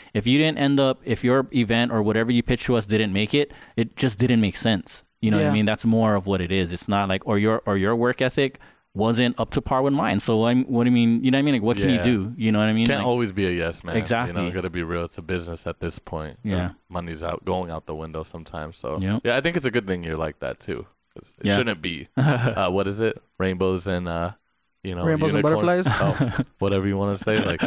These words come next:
Speaker 3: it's not easy. You
Speaker 1: Yeah.
Speaker 3: know? Hustle.
Speaker 1: Yeah.
Speaker 2: All right. So we have a couple questions from, uh, Instagram 'cause we
Speaker 1: Okay.
Speaker 2: put up a little, uh, questionnaire. Uh,
Speaker 1: <laughs>
Speaker 2: people sending questions.
Speaker 1: Right.
Speaker 2: Uh, at Philip Wolf wants to know what ultimately keeps your drive going.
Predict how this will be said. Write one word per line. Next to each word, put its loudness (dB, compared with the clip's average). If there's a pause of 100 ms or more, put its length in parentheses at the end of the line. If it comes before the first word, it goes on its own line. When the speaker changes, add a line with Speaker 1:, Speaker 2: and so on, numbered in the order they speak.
(120)
Speaker 3:
it's -4
not 2
easy. 0 (180)
You 2
Speaker 1:
Yeah. 2
Speaker 3:
know? 0 (540)
Hustle. -4 (400)
Speaker 1:
Yeah. -2
Speaker 2:
All 0 (300)
right. -6
So 0
we 4
have 2
a -2
couple -2
questions -2
from, -2
uh, -4
Instagram -4
'cause -4
we 2
Speaker 1:
Okay. -6
Speaker 2:
put 0
up -4
a 2
little, 2
uh, -2 (340)
questionnaire. 0 (160)
Uh, 0
Speaker 1:
<laughs> 2
Speaker 2:
people 0
sending -2
questions. -2
Speaker 1:
Right. -2 (180)
Speaker 2:
Uh, 2
at 0
Philip 0
Wolf -2
wants -2
to 0
know -2 (160)
what 0
ultimately 0
keeps -2
your 0
drive -2
going. -10